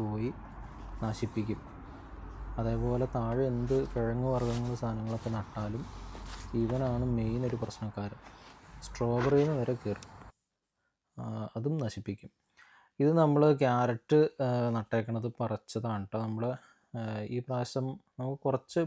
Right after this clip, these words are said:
ബാലൻസ് ഉണ്ടായിരുന്നു ക്യാരറ്റ്. ഇത് നമ്മൾ കഴിഞ്ഞ പ്രാവശ്യം പറിച്ച, ആ,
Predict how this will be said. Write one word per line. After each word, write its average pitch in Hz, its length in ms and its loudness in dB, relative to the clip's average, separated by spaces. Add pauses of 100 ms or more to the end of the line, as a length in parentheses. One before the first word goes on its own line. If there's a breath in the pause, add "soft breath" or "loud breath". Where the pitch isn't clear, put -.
ബാലൻസ് 127 520 4
ഉണ്ടായിരുന്നു 113 440 0
ക്യാരറ്റ്. 107 340 -4 (560 soft breath)
ഇത് 147 100 4
നമ്മൾ 170 160 10 (100)
കഴിഞ്ഞ 139 240 6
പ്രാവശ്യം 143 340 6
പറിച്ച, 120 260 2 (340)
ആ, 117 180 -2